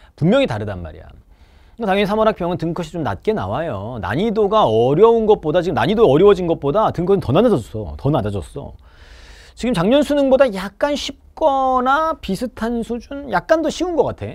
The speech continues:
약간 더 쉬운 것 같아. 특히 킬러로 가게 되면 난이도는 훨씬 낮은데,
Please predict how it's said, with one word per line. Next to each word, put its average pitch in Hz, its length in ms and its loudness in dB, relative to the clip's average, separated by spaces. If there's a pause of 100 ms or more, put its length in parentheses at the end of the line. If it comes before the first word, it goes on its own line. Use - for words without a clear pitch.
(140)
약간 - 240 -8
더 160 60 -4
쉬운 196 220 -8
것 135 60 -4
같아. 104 140 -8
특히 - 220 -16
킬러로 214 580 -2
가게 120 220 -4
되면 110 440 -8
난이도는 110 460 -8
훨씬 135 260 -10
낮은데, 87 580 -8